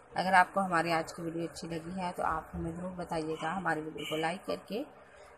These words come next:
इसके अलावा फ्रेंड्स, आप नेकलाइन डिज़ाइन देख रहे हैं बहुत खूबसूरत अंदाज में, स्लीव्स के डिज़ाइन में हैं। और अगर आप easy dress बनाना चाह रहे हैं summer season की मुनासबत से, तो शिफॉन fabric में भी आप बना सकते हैं। Cotton लॉन के ड्रेसेस भी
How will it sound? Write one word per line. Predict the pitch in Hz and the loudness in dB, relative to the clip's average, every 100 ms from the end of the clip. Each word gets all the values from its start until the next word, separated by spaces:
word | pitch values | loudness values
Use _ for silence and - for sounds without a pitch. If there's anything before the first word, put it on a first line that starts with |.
| - | -10
इसके | - - | -10 0
अलावा | 214 202 190 196 | 8 10 12 10
फ्रेंड्स, | 202 196 175 190 185 | 8 4 2 2 4
आप | 165 160 160 | 6 6 2
नेकलाइन | 170 175 175 175 | -4 -2 0 0
डिज़ाइन | 180 180 170 | 0 2 2
देख | 170 165 - 175 | 0 -6 -6 -6
रहे | 180 | -2
हैं | 165 | -2
बहुत | 175 165 - | 0 -2 -2
खूबसूरत | - - 196 202 | -12 -4 -2 0
अंदाज | 196 190 180 185 196 | 2 6 6 4 -2
में, | 196 202 - - - - - | -2 -4 -10 -20 -20 -20 -8
स्लीव्स | 180 196 - | -2 -2 -2
के | 202 | -4
डिज़ाइन | 196 202 180 175 - | 0 4 4 2 -6
में | 170 | -8
हैं। | 190 170 190 208 - - - - - | -4 -4 -4 -6 -16 -20 -20 -4 8
और | 180 180 180 180 | 10 12 12 12
अगर | - 190 220 | 10 10 10
आप | 208 - | 10 8
easy | 208 202 233 | 0 2 2
dress | 208 208 - | 10 10 10
बनाना | 202 180 175 190 | 8 8 8 6
चाह | 185 180 | 8 8
रहे | 175 180 | 8 4
हैं | 175 180 | 2 2
summer | 208 208 240 | 2 0 2
season | 247 240 | 0 0
की | 226 226 | -2 0
मुनासबत | 214 202 - 196 - | 4 4 4 -2 2
से, | 196 202 - - - - - | 2 2 -2 -20 -18 -6 0
तो | 180 | 2
शिफॉन | 175 202 - 226 | 2 -2 2 0
fabric | 226 220 180 185 202 | 6 8 8 4 0
में | 190 190 | 0 2
भी | 240 | 6
आप | 170 156 | 6 6
बना | 165 165 | 4 4
सकते | 190 190 - 190 | 4 -2 0 -2
हैं। | 190 180 180 | 0 0 4
Cotton | - 185 208 | 12 12 12
लॉन | 208 202 202 | 6 6 6
के | 202 | 4
ड्रेसेस | 196 185 - 190 | 6 4 4 -6
भी | - 196 | -6 -8